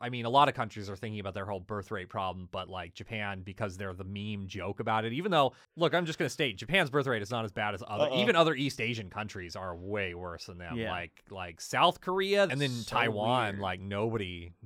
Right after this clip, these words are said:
Speaker 1: th-, it's so low that it's, I think it's below one there. And who knows? Maybe these two things are linked on some level. Who knows? But, like, it's part of their cultural soup, that idol obsession to the point of, like, insanity is so much more of a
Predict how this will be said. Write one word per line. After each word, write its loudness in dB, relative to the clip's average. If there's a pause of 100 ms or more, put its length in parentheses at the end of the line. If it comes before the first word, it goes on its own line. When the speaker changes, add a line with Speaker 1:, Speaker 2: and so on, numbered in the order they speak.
(120)
Speaker 1:
th-, -8
it's -10
so -4
low 0
that -8
it's, -10
I -8
think -6
it's -12
below -4
one -6
there. -8 (320)
And -6
who -4
knows? 2
Maybe -2
these -6
two -8
things -4
are 0
linked -6 (260)
on -6
some -4
level. -2
Who -6
knows? 2
But, -8
like, -6
it's -10
part 2
of 0
their -2
cultural -4
soup, -8 (580)
that -4 (300)
idol 2
obsession -2
to -4
the -4
point -6
of, -8
like, -4
insanity -8
is -10
so -4
much -2
more -4
of -6
a -8